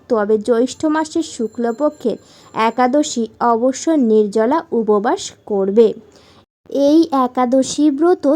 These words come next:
ধনধান্য ও পূর্ণদায়িনী। যমদূতগণ এই ব্রত পালনকারীকে মৃত্যুর পর স্পর্শ করতে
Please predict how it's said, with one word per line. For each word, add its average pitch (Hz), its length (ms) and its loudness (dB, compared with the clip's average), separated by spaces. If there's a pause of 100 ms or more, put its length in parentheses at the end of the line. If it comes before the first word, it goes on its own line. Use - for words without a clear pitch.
ধনধান্য 269 1000 0 (120)
ও 294 260 2 (140)
পূর্ণদায়িনী। 233 1040 -2 (600)
যমদূতগণ 320 880 4 (100)
এই 269 180 2
ব্রত 277 440 0 (120)
পালনকারীকে 240 1000 -2
মৃত্যুর 247 540 -2
পর 285 300 0
স্পর্শ 208 540 -6
করতে 233 520 -4